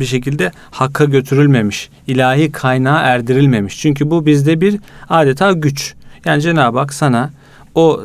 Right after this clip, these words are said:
kendi sonsuz sevgisinden sevgi bahşetti. Şimdi <laughs> zaten de öyleydi ilahi. Sevgi bahşolmuş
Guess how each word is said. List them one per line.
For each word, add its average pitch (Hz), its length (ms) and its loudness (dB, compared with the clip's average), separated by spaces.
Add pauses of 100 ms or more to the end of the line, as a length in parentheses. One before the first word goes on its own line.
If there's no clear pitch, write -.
(120)
kendi 147 360 0
sonsuz 143 420 0
sevgisinden 127 720 -2
sevgi 151 440 0
bahşetti. 110 560 -6 (460)
Şimdi 135 440 0 (140)
<laughs> 120 140 -8
zaten 131 440 0
de 131 60 0
öyleydi 123 380 0
ilahi. 107 380 0
Sevgi 123 420 -2
bahşolmuş 123 720 -4